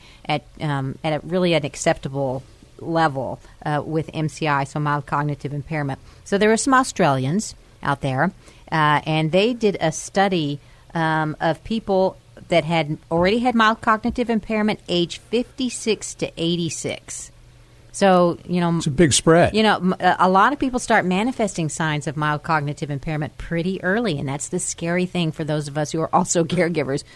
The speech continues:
Speaker 1: 'cause we're all convinced, you know, something worse is coming. So they did a study, and they, eh, they put them in a weightlifting program. And th-, what they found was fascinating was the more weight that the people with mild cognitive impairment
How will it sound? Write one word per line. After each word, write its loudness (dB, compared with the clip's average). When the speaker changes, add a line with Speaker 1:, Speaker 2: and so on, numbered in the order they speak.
Speaker 1:
'cause -4
we're -6
all 0
convinced, -4
you -4
know, -6
something -6
worse -4
is -8
coming. -2
So 4
they 6
did 2
a 2
study, 2
and 6
they, 4
eh, 4
they 4
put -2
them 2
in 2
a 4
weightlifting -4
program. -8
And 2
th-, 0
what 4
they 4
found 4
was 0
fascinating 0
was 0
the 4
more 4
weight 0
that -4
the -6
people 0
with 0
mild 0
cognitive -2
impairment -2